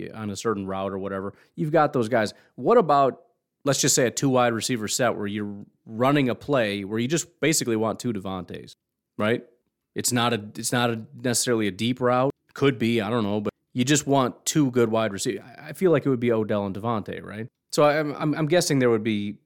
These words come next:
situations and opportunities, but it's not gonna be as much as other teams where he's just gonna be your, your number two. He's gonna be out there basically as much as your number one. He's not gonna come off the field very much.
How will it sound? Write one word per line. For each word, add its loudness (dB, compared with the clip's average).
situations -4
and -8
opportunities, -8
but 4
it's 0
not 2
gonna 2
be 2
as 2
much 2
as 0
other 0
teams -4
where -2
he's -6
just -4
gonna -4
be -4
your, -4
your -10
number -4
two. -4
He's -4
gonna -8
be -6
out -6
there -8
basically -6
as -8
much -6
as -10
your -8
number -6
one. -6
He's -14
not -6
gonna -6
come -6
off -6
the -14
field -4
very -8
much. -14